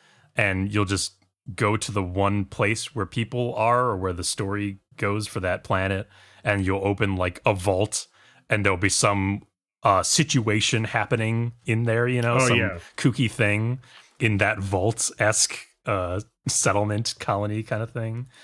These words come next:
Speaker 2: Well, literally
Speaker 1: So
Speaker 2: right after
Speaker 1: very
Speaker 2: we said
Speaker 1: reminiscent of,
Speaker 2: that,
Speaker 1: like,
Speaker 2: like, we
Speaker 1: Fallout.
Speaker 2: saw the, like, the airlock open exactly like a vault door.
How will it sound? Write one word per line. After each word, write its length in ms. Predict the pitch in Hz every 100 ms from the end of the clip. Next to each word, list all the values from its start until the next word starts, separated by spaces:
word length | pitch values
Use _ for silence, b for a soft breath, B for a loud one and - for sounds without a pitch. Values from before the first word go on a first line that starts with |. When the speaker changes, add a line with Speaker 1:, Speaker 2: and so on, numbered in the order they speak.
| B
Speaker 2:
Well, 180 | 151 151
literally 360 | 143 175 190 151
Speaker 1:
So 80 |
Speaker 2:
right 80 | 143 113
after 120 | 120
Speaker 1:
very 100 | 147
Speaker 2:
we 40 | 139
said 100 | 98
Speaker 1:
reminiscent 300 | 143 139 120
of, 40 |
Speaker 2:
that, 80 | 120
Speaker 1:
like, 220 | 113 113
Speaker 2:
like, 80 | 98
we 60 | 117
Speaker 1:
Fallout. 100 | -
Speaker 2:
saw 160 | 143 139
the, 80 |
like, 400 | 127 123 123 117
the 120 | 117 117
airlock 460 | 117 120 113 110
open 360 | 107 113 113 107
exactly 520 | 104 104 110 107 120
like 180 | 110 104
a 120 | 110
vault 320 | 104 104 104 101
door. 400 | 98 92 90